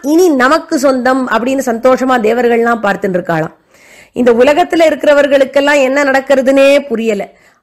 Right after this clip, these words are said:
அவர்கள்லாம் நடக்கிறத பத்தி துளி கூட கண்டுக்காம அவரவர்கள் காரியத்தை பார்த்து கொண்டிருந்தார்களாம். ஜாம்பவான் ஒருத்தர் இருந்தார், அவரை பத்தி இருபத்தி ஆறாம் பாசுரத்துல நிறைய பார்ப்போம்.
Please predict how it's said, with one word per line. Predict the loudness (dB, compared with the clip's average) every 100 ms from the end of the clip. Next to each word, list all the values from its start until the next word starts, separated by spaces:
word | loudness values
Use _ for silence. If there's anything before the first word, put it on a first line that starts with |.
| -2
அவர்கள்லாம் | 0 2 2 0 0 -2 -4 -8
நடக்கிறத | -6 -4 -2 -2 0 0
பத்தி | 0 -2 -2 -2
துளி | -2 -2 -2
கூட | 0 0
கண்டுக்காம | 0 -2 -2 -2 0 2
அவரவர்கள் | 2 2 2 2 2 2 0
காரியத்தை | 0 0 0 0 -2 -4 -2
பார்த்து | -2 -2 -6
கொண்டிருந்தார்களாம். | -4 -2 0 0 0 -2 -2 -4 -6 -14 _ _ -20 -20 -20 _ -2
ஜாம்பவான் | 2 2 2 2 2 2 2
ஒருத்தர் | 2 2 2 2
இருந்தார், | 2 2 -2 -4 -6
அவரை | -4 0 0
பத்தி | 0 -2 -2 0
இருபத்தி | 2 2 0 0
ஆறாம் | 2 2 0 0
பாசுரத்துல | -2 0 -2 -2 -2 0
நிறைய | 0 2 0
பார்ப்போம். | 0 -4 -4 -8 -14